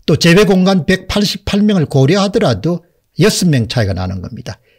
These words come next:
대통령 선거의 투표자 수하고 국회의원 보궐선거 투표자 수가 틀리면 안 되는 것이죠.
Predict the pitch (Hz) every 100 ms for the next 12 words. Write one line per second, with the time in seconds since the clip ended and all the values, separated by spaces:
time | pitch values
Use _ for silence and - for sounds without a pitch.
0 | _ 156 156 226 247 247 220 - 156 147
1 | 165 147 - 220 - 156 120 107 - 117
2 | 107 120 104 - _ _ - 175 - 240
3 | 247 202 139 135 220 220 196 180 - 180
4 | 160 131 110 - 107 - - 233 220 127
5 | 90 90 117 135 143 - -